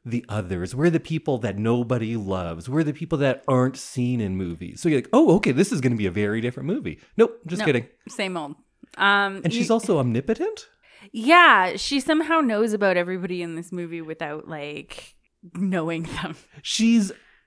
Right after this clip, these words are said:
Speaker 1: omnipotent, but in a way that's just a screenwriter, because she also misleads you into thinking, like, "Oh, Jude Law's always sleeping around."
Speaker 2: Yeah.
Speaker 1: So we're misled on that character, and then it's a big shock for us later.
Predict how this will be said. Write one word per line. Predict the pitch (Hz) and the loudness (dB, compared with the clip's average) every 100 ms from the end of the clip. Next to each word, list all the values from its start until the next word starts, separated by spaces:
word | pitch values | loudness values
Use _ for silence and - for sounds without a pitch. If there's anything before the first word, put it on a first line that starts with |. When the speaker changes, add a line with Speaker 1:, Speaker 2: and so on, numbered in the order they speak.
| 170 160 | 2 4
Speaker 1:
omnipotent, | 156 202 254 175 - 127 107 104 - 139 | 6 6 6 2 0 0 2 0 -4 -8
but | 113 151 131 - | 2 4 4 0
in | 196 175 180 180 - | 6 6 6 2 4
a | 139 | 4
way | 127 131 135 135 135 139 143 | 6 4 4 4 4 2 0
that's | 139 127 120 110 - - - - _ _ _ 254 240 | -2 0 2 0 -2 -16 -16 -18 _ _ _ -4 0
just | 143 175 | 2 2
a | 156 | 2
screenwriter, | - 139 101 87 76 82 - | 0 0 0 -4 -8 -12 -2
because | 160 151 165 143 113 - - | -2 2 2 2 0 -10 -18
she | - - 175 | -4 0 2
also | 156 170 165 | 2 2 4
misleads | 123 120 147 - 110 123 160 101 | 4 4 2 0 -2 -2 -4 -4
you | 90 87 | -4 -2
into | 135 113 120 | -2 -2 -4
thinking, | - 120 131 110 | -2 -2 0 -2
like, | 104 | 0
"Oh, | 135 131 | 2 2
Jude | 101 127 | 4 0
Law's | 127 123 135 | 4 4 2
always | 120 113 123 131 - | 2 2 4 2 0
sleeping | 131 131 135 147 | -2 -2 0 -2
around." | 147 170 151 | 2 4 6
Speaker 2:
Yeah. | 180 165 - - | 6 4 -4 -10
Speaker 1:
So | - 151 | 4 6
we're | 139 127 | 8 6
misled | 127 123 117 123 104 | 4 2 0 2 2
on | 98 | 0
that | 98 87 | -2 -4
character, | - 101 92 107 | -2 -2 -2 -2
and | 98 | -2
then | 95 | -4
it's | 92 | -4
a | |
big | 95 87 | -6 -4
shock | 117 98 - | -4 -4 -8
for | 90 | -12
us | 82 - | -10 -8
later. | 98 87 78 | -8 -8 -12